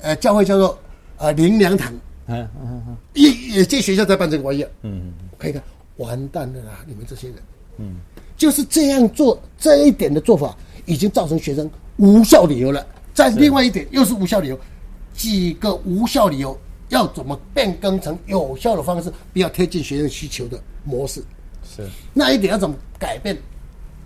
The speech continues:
Speaker 1: 有效，然后贴近学生的方式，逐一把它整列下来，相对应的框架。
Speaker 2: 嗯。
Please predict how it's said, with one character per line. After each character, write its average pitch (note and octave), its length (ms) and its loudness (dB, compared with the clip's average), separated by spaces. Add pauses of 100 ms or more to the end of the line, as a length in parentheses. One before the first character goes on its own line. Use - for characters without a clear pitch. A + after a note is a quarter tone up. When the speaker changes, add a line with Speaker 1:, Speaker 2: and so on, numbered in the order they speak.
(440)
Speaker 1:
有 D#3 140 -4
效， E3+ 200 -4
然 D#3+ 80 -2
后 F3 80 0
贴 F3 100 2
近 D#3 140 -4
学 C3+ 80 -6
生 C#3 100 -2
的 B2+ 60 -2
方 C#3 100 -6
式， B2+ 100 -10 (320)
逐 G3 220 -6
一 G3+ 60 -4
把 D#3+ 180 -2
它 F3+ 80 -4
整 E3 320 0
列 G3 100 4
下 E3+ 180 4
来， - 140 -10 (280)
相 G#3+ 320 0 (100)
对 A3+ 160 -4
应 F#3+ 120 0
的 D#3 80 -2
框 F3 260 -2
架。 F3+ 160 2 (560)
Speaker 2:
嗯。 G2 160 -6